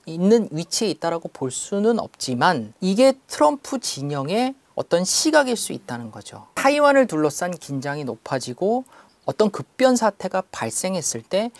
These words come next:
한반도의 외교 안보 질서에도 엄청난 영향을 미치게 될 수도 있다. 이런 상황을 우려하는 전문가들이 많이 있습니다.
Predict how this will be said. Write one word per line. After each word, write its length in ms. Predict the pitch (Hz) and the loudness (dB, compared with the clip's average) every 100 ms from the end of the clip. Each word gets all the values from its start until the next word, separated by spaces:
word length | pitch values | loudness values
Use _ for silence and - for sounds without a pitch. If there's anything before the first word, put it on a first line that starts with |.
| - - - | -20 -20 -6
한반도의 920 | - 240 240 240 226 208 196 196 180 | 2 4 6 4 4 0 0 0 -2
외교 300 | 131 151 233 | 0 2 4
안보 280 | 160 143 156 | 2 2 -4
질서에도 640 | - 131 - 123 120 190 226 | -4 -8 -6 -8 -8 -8 -8
엄청난 720 | - 135 - - 254 269 226 | -6 -8 -8 -6 -4 -4 -4
영향을 420 | 127 123 147 185 | -6 -8 -8 -8
미치게 400 | 185 123 - - | -12 -12 -14 -12
될 160 | 165 120 | -10 -10
수도 240 | - - | -12 -14
있다. 380 | 113 - 107 104 _ - | -16 -14 -16 -16 _ -10
이런 260 | 143 185 196 | -2 -2 -2
상황을 300 | 175 147 160 | -8 -10 -8
우려하는 420 | 151 170 180 156 | -6 -4 -6 -8
전문가들이 480 | 139 120 120 117 139 | -10 -12 -12 -16 -14
많이 220 | - 120 | -14 -14
있습니다. 440 | 120 - - - | -12 -12 -12 -20